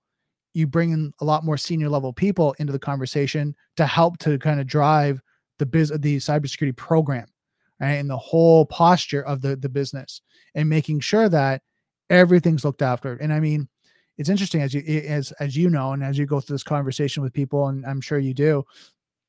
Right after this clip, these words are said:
you start to see who's invested into the, the business and who's invested into these projects and the compliance and the security and the risk of it. And when those people come in, they give you their insight of what they need,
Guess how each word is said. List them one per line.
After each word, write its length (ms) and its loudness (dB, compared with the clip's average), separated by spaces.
you 100 6
start 300 4
to 80 0
see 180 4
who's 260 6
invested 520 -2
into 240 -6
the, 320 -4
the 80 -4
business 340 -4
and 100 -8
who's 220 4
invested 360 -2
into 100 -6
these 160 -4
projects 560 2
and 260 -4
the 120 2
compliance 640 2
and 80 -4
the 40 -4
security 480 2
and 100 -2
the 80 -4
risk 300 4
of 100 2
it. 220 -2
And 100 0
when 140 0
those 240 4
people 200 2
come 220 0
in, 460 2
they 120 2
give 220 0
you 140 0
their 280 0
insight 460 -4
of 140 -6
what 240 2
they 240 0
need, 320 -8